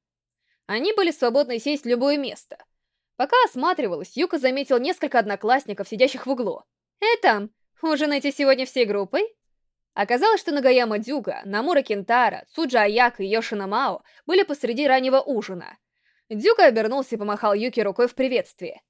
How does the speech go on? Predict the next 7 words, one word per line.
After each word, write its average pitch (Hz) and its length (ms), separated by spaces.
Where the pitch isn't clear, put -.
«Эй, 330 260
Саноба, 262 380
хорошо 247 320
потрудилась, 359 520
ты 247 120
тоже 415 220
учитель? - 420